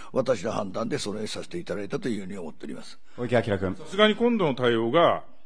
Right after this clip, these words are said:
Speaker 3: 不安を解消した、誤解を解消したとは言えないわけですよ、大臣だって。実態としてみれば、受け取らないという対応にね、みんなね、怒ってるんですよ。あの、この中身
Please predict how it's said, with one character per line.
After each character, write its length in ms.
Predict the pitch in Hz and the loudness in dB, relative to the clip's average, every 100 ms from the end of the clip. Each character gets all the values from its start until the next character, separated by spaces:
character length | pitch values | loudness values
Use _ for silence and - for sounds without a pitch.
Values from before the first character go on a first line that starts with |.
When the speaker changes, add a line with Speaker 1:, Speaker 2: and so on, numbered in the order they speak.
| - - - - | -12 -12 -12 -2
Speaker 3:
不 100 | 143 | 4
安 140 | 143 | 4
を 60 | 131 | 4
解 180 | 131 135 | 4 4
消 220 | 135 127 | 4 0
し 40 | |
た、 120 | - 117 | 0 0
誤 160 | 117 | 2
解 160 | 139 143 | 6 6
を 100 | 135 | 6
解 160 | 139 | 2
消 160 | 135 135 | 0 -2
し 60 | - | -2
た 80 | |
と 80 | 151 | -2
は 80 | 107 | -2
言 100 | 87 | 0
え 40 | 131 | 2
な 80 | |
い 20 | 165 | 2
わ 80 | |
け 60 | 220 | 2
で 80 | 226 | 0
す 60 | |
よ、 60 | 139 | -2
大 140 | 98 | -2
臣 140 | 90 78 | -4 -8
だ 80 | - | -12
っ 20 | |
て。 180 | - - - - - - - - - - - - - - - | -12 -12 -12 -12 -12 -12 -12 -12 -12 -12 -10 -10 -10 -8 -6
実 280 | 139 180 - | -2 -2 2
態 180 | 240 330 | 4 6
と 160 | 339 | 4
し 160 | 311 - | 0 -2
て 80 | 285 | 0
み 120 | 294 | 4
れ 80 | 208 | 4
ば、 200 | 151 107 - - | 4 0 -4 -6
受 80 | 127 | 0
け 160 | 226 | 4
取 120 | 240 | 6
ら 80 | 349 | 4
な 120 | 359 | 4
い 60 | 240 | 0
と 80 | 170 | 0
い 40 | |
う 60 | 120 | 0
対 180 | 143 139 | 2 2
応 80 | |
に 80 | 131 | 2
ね、 100 | 131 | -2
み 140 | 110 233 | -2 -2
ん 60 | |
な 100 | 262 | 0
ね、 240 | 254 98 - - - - - - - | 0 -2 -6 -12 -12 -12 -12 -12 0
怒 220 | 180 330 | 4 4
っ 40 | |
て 140 | 359 330 | 4 2
る 100 | 175 | 2
ん 60 | |
で 100 | 113 | 0
す 140 | 90 90 | -6 -10
よ。 160 | 67 - - - - - - - - - | -10 -12 -12 -12 -12 -12 -12 -12 -12 -4
あ 100 | 165 | -2
の、 100 | 147 | 2
こ 120 | 220 | 4
の 160 | 311 | 6
中 300 | 220 180 220 | 4 2 2
身 200 | 339 175 | 0 0